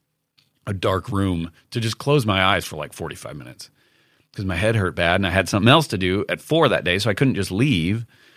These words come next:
And so I was walking around, and I just had to get away and walk. And in this particular case, I walked around our new building, and I saw Alex. He's one of our creative directors, and I just said, "Hey, man, how's it going?" And he, he starts talking. He's like, "How you doing?" And I'm like,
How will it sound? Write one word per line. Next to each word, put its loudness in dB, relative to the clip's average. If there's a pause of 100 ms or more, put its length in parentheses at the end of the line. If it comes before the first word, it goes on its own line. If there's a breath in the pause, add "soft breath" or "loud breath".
(680 loud breath)
And 2
so 6
I 2
was 0
walking 4
around, 0
and -2
I 2
just -2
had 0
to -2
get 2
away 2
and -4
walk. -4 (220)
And -2
in 2
this 4
particular 2
case, -2 (720 soft breath)
I -2
walked 4
around 2
our -4
new 2
building, 2
and 0
I 0
saw -2
Alex. 0
He's -4
one 0
of -2
our 2
creative 0
directors, 0
and 2
I 2
just -4
said, -2
"Hey, 6
man, 4
how's 2
it -6
going?" 2
And 0
he, 2 (360 soft breath)
he -2
starts 0
talking. 2
He's 0
like, -4
"How -2
you 2
doing?" 4
And 4
I'm 0
like, -2